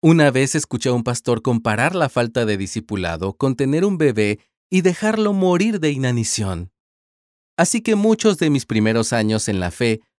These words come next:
fueron apasionados, orando y buscando el rostro de Dios y su voluntad para mi vida. No entendía el significado de ser misionera, pero desde joven mi corazón ardía con el deseo de predicar el evangelio a toda criatura,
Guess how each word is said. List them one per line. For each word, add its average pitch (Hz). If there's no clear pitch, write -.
fueron 156
apasionados, 98
orando 123
y 123
buscando 117
el 110
rostro 113
de 92
Dios 110
y 165
su 202
voluntad 175
para 175
mi 120
vida. 87
No 185
entendía 147
el 127
significado 117
de 98
ser 101
misionera, 104
pero 98
desde 95
joven 123
mi 123
corazón 123
ardía 139
con 131
el 113
deseo 110
de 117
predicar 107
el 131
evangelio 104
a 95
toda 151
criatura, 95